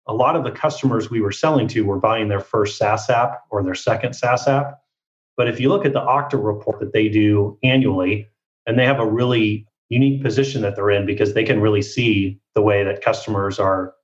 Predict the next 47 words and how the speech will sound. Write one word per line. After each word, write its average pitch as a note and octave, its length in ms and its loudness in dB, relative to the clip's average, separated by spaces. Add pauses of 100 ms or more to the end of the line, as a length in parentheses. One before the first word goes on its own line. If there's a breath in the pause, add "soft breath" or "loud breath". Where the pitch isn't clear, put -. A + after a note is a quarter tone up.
(220)
using G#2+ 420 0
SaaS A2+ 320 0
products F#2 440 -2
'cause F#2+ 180 -6
they F#2+ 100 -4
see G#2 200 -2
the G2+ 100 0
logins. F#2 640 -2 (640)
I G#2+ 80 -6
think G#3 360 -2
the C#3+ 80 2
report A#2+ 400 -2
from A2+ 160 -4
last A#2 340 0
year A2 100 2
was G2+ 160 2
that G#2 140 0
the A#2+ 160 0
average A2+ 340 0
enterprise, A2+ 600 0
and G2+ 100 -4
they G2 80 -4
cut - 220 -2
the A2 40 -6
line G#2 280 2
at G2 100 -10
two A2+ 160 -6
thousand G#2+ 360 0
employees, B2+ 560 -2 (580)
has B2 180 0
something C#3 240 2
like A2 180 0
a G#2 60 -4
hundred C#3+ 380 0
fifty-six B2+ 640 -2
SaaS G#2+ 260 0
applications. - 840 -8 (540)
So B2 220 2
buyers C#3+ 720 0
around A#2 360 0
the G#2+ 60 -2
globe, G#2 380 0
particularly C3+ 380 0
in G2+ 60 -2
the G#2+ 80 2
enterprise G#2+ 400 0
space, F#2 480 -4